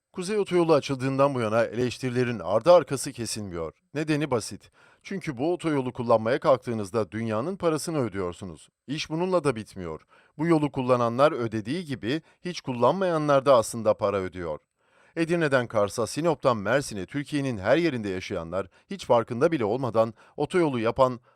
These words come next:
A K P'li müteahhitlerin cebine para akıtıyor. Çünkü anlaşma böyleymiş. A K P'li müteahhitler köprü ve yolları yapmışlar, şimdi yaptıkları masrafı çıkarmak için çok yüksek geçiş ücretleri uyguluyorlarmış.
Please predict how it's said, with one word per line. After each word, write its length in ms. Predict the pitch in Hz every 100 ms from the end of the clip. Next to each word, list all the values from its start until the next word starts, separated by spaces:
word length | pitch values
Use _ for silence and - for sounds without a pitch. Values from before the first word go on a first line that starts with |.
| -
A 160 | 127
K 180 | 139 151
P'li 280 | - 135 156
müteahhitlerin 640 | 175 - 143 139 135 135
cebine 340 | 120 127 120 123
para 240 | 117 98
akıtıyor. 560 | 87 - - 95 82 76 _ _ _
Çünkü 300 | - 135 101 80
anlaşma 500 | 113 110 - 151 165
böyleymiş. 540 | 127 90 82 80 - _ _ -
A 140 | 101 98
K 160 | 104
P'li 240 | 90 113 180
müteahhitler 640 | 156 110 80 76 123 165 - _
köprü 320 | - 151 180
ve 80 | 165
yolları 340 | 127 107 95 135
yapmışlar, 640 | 101 - 92 - 127 160 _ -
şimdi 260 | 180 143
yaptıkları 480 | 110 - 107 123 143
masrafı 400 | 135 101 101 -
çıkarmak 500 | - - 87 95 -
için 280 | - 143 139 _ _
çok 280 | 196 196 151
yüksek 360 | 139 - 160
geçiş 320 | 151 143 147
ücretleri 460 | 143 113 127 - 117
uyguluyorlarmış. 880 | 101 92 98 95 90 90 85 82